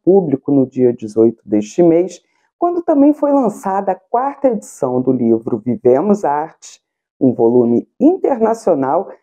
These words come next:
escrito em inglês que traz uma página especial dos trabalhos de Jéssica.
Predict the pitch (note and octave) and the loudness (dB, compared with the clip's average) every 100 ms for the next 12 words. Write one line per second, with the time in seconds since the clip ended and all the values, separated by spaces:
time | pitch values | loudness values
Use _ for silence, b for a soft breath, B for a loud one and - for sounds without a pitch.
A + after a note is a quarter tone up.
0 | _ - F4 - - B2 A2+ A#2+ A#2 C3+ | _ 0 0 0 -6 -2 0 0 2 2
1 | E3 E3+ F3+ G3+ - - - G3 G#3+ A3+ | 4 2 0 -2 -6 -8 -2 -2 -2 2
2 | C#4+ C#4 - - F#3 G3+ F3+ G3 F#3+ - | 2 2 -4 -8 -4 -2 0 0 0 -4
3 | A3+ C4+ - E3+ C3+ B2+ C#3+ - G#3 G#3+ | -2 -2 -4 -2 0 -2 -6 -8 -4 -2
4 | F#3 F3 F3 E3 F#3 F3 C3 G#2 F#2+ - | 0 -2 -2 -2 0 2 2 0 -2 -10
5 | - D2 | -10 -10